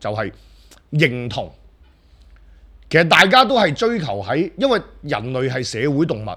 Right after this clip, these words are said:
大家始終咧就係追求喺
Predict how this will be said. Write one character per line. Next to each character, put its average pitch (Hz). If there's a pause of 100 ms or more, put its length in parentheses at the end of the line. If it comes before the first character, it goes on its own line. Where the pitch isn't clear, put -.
(680)
大 175
家 269
始 180
終 226
咧 233
就 165
係 131
追 226
求 - (140)
喺 120